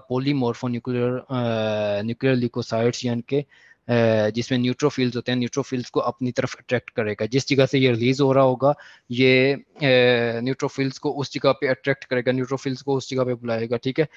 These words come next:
Release of lysosomal enzyme, और उसके अलावा जो lysosomal enzymes होते हैं उनको release करवाएगा। Adhesion of white blood cells, और white blood cell की उस area के अंदर adhesion करवाएगा, उस जगह पे आके white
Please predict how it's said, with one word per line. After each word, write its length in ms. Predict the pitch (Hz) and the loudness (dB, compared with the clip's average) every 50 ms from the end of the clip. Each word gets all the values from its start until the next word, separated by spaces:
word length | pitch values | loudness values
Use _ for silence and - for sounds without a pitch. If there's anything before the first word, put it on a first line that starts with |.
| - - _ _ - | -18 -20 _ _ 4
Release 420 | 135 143 135 143 147 156 147 - - | 4 6 6 6 6 4 4 2 0
of 180 | 139 131 - 131 | -2 0 2 2
lysosomal 560 | 131 127 127 127 127 135 127 127 127 131 127 | 4 4 4 2 2 0 0 0 0 -2 -2
enzyme, 460 | 127 127 120 - 117 117 123 131 139 - | -4 -4 -4 -4 -4 -4 -4 -4 -6 -6
और 120 | 139 131 | -4 -4
उसके 220 | 135 - - - 135 | -4 -6 -4 -2 0
अलावा 260 | 131 127 127 135 135 | 2 4 4 4 2
जो 120 | 131 135 | 2 0
lysosomal 880 | 127 127 123 120 120 - - 131 - - 135 131 131 131 131 131 135 131 - 131 | 0 0 0 0 0 -2 -6 -8 -6 -4 -4 -2 -2 -2 0 -2 -2 -2 -4 -6
enzymes 420 | 131 - - 120 127 139 135 131 | -6 -4 -4 -2 -2 -2 -2 -4
होते 180 | 127 - - 135 | -6 -4 -4 -4
हैं 80 | 139 | -4
उनको 320 | - 143 147 143 - 147 139 | -4 -4 -8 -2 0 2 2
release 320 | 131 123 120 120 120 117 | 2 2 0 -2 -4 -2
करवाएगा। 560 | - - 120 117 110 110 107 - - 107 - - - _ _ _ _ - | -2 -2 -2 -2 -2 -4 -6 -8 -8 -12 -12 -14 -18 _ _ _ _ 0
Adhesion 400 | 131 131 139 143 147 160 156 151 | 2 4 4 6 6 4 4 4
of 200 | 131 135 135 131 | 4 2 2 2
white 400 | 127 123 127 127 135 127 - 131 | 2 2 2 2 2 0 0 0
blood 200 | 131 123 - - | 0 0 0 -2
cells, 200 | 120 120 127 131 | -2 -2 -2 -2
और 120 | 135 127 | -4 -4
white 300 | 135 127 139 139 143 139 - | 0 2 2 2 2 2 2
blood 160 | 143 139 139 | 2 2 2
cell 240 | 135 - 139 135 135 | 2 2 0 0 0
की 180 | - - 143 143 | -2 -6 -12 -10
उस 340 | 143 143 139 - - - - - | -6 -6 -6 -6 -8 -8 -2 0
area 280 | 139 135 127 127 139 | 0 2 2 2 0
के 160 | 135 - - 131 | 0 0 -4 -6
अंदर 360 | 131 131 127 120 139 139 - - | -4 -4 -2 -2 -2 -2 -2 -6
adhesion 340 | 131 131 120 120 127 123 123 | -6 -6 -4 -2 -2 -2 -2
करवाएगा, 380 | - 117 113 113 113 117 127 | -4 -4 -4 -4 -4 -4 -4
उस 120 | 123 123 - | -4 -4 -4
जगह 160 | - - 135 | -2 -2 -2
पे 260 | - _ 131 131 131 | 0 _ 0 2 4
आके 360 | 127 120 117 120 117 - - | 4 4 2 0 -2 -2 0
white 200 | 127 127 123 123 | 2 2 2 2